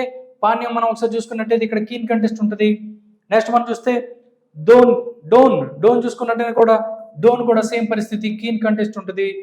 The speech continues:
శ్రీశైలం చూస్తే శ్రీశైలంలో వైఎస్ఆర్ కాంగ్రెస్ పార్టీ స్వల్ప తేడాతో గెలవబోతుంది. టోటల్గా కర్నూలు జిల్లాకి సంబంధించి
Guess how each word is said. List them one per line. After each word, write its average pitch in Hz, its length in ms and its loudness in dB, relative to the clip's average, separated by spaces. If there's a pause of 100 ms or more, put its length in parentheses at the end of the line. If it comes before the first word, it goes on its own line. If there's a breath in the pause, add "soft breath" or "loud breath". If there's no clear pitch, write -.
(480)
శ్రీశైలం 247 640 2 (260)
చూస్తే 220 300 -4 (420)
శ్రీశైలంలో 202 680 -2 (460)
వైఎస్ఆర్ 214 520 4
కాంగ్రెస్ 196 400 -4
పార్టీ 190 260 -4 (460)
స్వల్ప 202 400 -4 (140)
తేడాతో 185 500 -2 (260)
గెలవబోతుంది. 170 680 -2 (640)
టోటల్గా 208 420 2 (1160)
కర్నూలు 233 400 2 (100)
జిల్లాకి 254 340 -2 (100)
సంబంధించి 170 580 -10